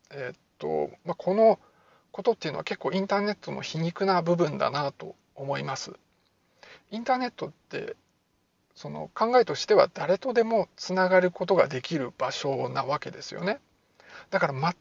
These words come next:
く新しいつながりがどんどん生み出されてるような気がするんだけれども、で、実際そういうのもあるんだけど、それって少数なんですよね。で、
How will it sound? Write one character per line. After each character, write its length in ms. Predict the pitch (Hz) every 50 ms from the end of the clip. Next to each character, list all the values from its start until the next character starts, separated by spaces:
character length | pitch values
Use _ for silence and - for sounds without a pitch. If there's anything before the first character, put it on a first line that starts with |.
| - 240
く 120 | - 233 208
新 300 | 202 - 214 208 208 208
し 180 | - - 208 175
い 60 | 175
つ 180 | - - - 143
な 120 | 139 143
が 100 | 143 147
り 100 | 147 147
が 220 | 151 170 165 139
ど 240 | 127 120 160 180 226
ん 100 | 277 262
ど 120 | 170 - 131
ん 140 | 170 160 _ _ _ _ _ -
生 100 | 147 156
み 100 | 170 170
出 100 | 180 170
さ 140 | - 214
れ 100 | 175 156
て 120 | 151 - -
る 80 | -
よ 100 | 73 76
う 20 | 73
な 100 | - -
気 180 | - - 147
が 100 | 147 160
す 180 | 165 - - 190
る 100 | 202 220
ん 100 | 208 160
だ 100 | 139 -
け 120 | - - 143
れ 100 | - -
ど 100 | 156 160
も、 280 | 175 202 185 127 - _ _ _ _ _ _ _
で、 80 | - 196
実 180 | 185 196 -
際 100 | 220 214
そ 100 | 208 -
う 40 | 226
い 20 | 220
う 40 |
の 40 | 190
も 80 | - 160
あ 60 | 180
る 100 | 208 185
ん 20 |
だ 80 | - -
け 100 | - -
ど、 80 | - -
そ 140 | - -
れ 80 | 160 147
っ 20 |
て 120 | - - -
少 280 | - - - 175 175
数 420 | 180 - - - 214 214 165 - - _ _ _ _ _ _ _ _ _ _ -
な 140 | 156 135 123
ん 60 | -
で 80 | - -
す 120 | - 147
よ 100 | 147 160
ね。 180 | 180 214 262 - _ _ _ _ _ _ _ _ _ _ _ _ _ _ _ - - - - - - _ _ _ _ 151 151 - _ _ _ _ -
で、 220 | 160 165 160 -